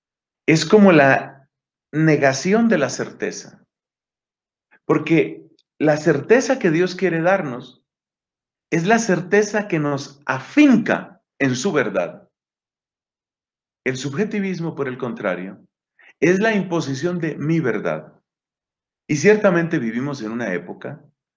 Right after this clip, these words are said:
de subjetivismo y de relativismo. Es muy común, lamentablemente, muy común, escuchar en una discusión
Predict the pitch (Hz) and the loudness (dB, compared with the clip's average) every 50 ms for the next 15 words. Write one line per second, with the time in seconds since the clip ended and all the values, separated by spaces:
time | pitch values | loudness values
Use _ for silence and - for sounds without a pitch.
0 | _ _ _ 98 101 101 107 107 104 135 139 - 156 156 165 175 165 - 82 80 | _ _ _ -4 -4 -2 -4 -4 -4 -4 -4 -4 -2 -2 -2 -2 -4 -4 -6 -10
1 | - - - _ _ _ _ _ _ _ _ - 104 95 101 98 95 110 127 151 | -14 -14 -18 _ _ _ _ _ _ _ _ -2 0 2 2 2 2 2 2 2
2 | 156 160 156 151 - 156 151 156 170 170 - - 131 87 - - - _ _ _ | 4 4 2 0 -2 -4 -6 -4 -6 -8 -8 -8 -10 -12 -12 -14 -20 _ _ _
3 | _ _ _ _ _ _ _ _ _ _ _ _ _ _ _ _ _ _ _ _ | _ _ _ _ _ _ _ _ _ _ _ _ _ _ _ _ _ _ _ _
4 | _ _ _ _ _ _ _ _ _ _ _ _ _ _ _ _ _ _ _ _ | _ _ _ _ _ _ _ _ _ _ _ _ _ _ _ _ _ _ _ _
5 | _ _ - 139 131 117 135 160 190 220 233 220 185 151 - - 107 101 95 95 | _ _ 4 6 6 6 8 8 8 8 8 8 8 6 4 2 0 0 0 0
6 | 95 92 90 92 113 135 147 160 147 131 123 123 123 117 113 110 104 101 95 95 | -2 -2 -2 0 2 4 4 4 4 2 4 4 4 4 4 2 0 -2 -4 -4
7 | 92 95 95 98 143 214 269 269 233 185 156 - - 127 117 107 101 95 92 90 | -6 -6 -4 0 4 6 6 8 6 6 4 2 0 -2 -2 -2 -2 -6 -8 -10
8 | 90 - - _ _ _ _ _ _ _ _ _ _ _ _ _ _ _ _ _ | -14 -16 -20 _ _ _ _ _ _ _ _ _ _ _ _ _ _ _ _ _
9 | _ _ _ _ - 143 143 - - 160 160 156 - 226 226 208 170 147 135 - | _ _ _ _ -2 -2 -2 -2 0 -2 -2 2 4 6 6 6 6 4 -2 -10
10 | - - 120 127 131 143 160 185 196 196 190 185 190 - 170 170 165 - 208 202 | -12 -10 -6 -6 -4 -4 -2 -2 -2 -2 -2 -6 -8 -8 -8 -8 -6 -4 -2 -2
11 | 185 170 160 156 - - | -2 -2 -4 -8 -10 -16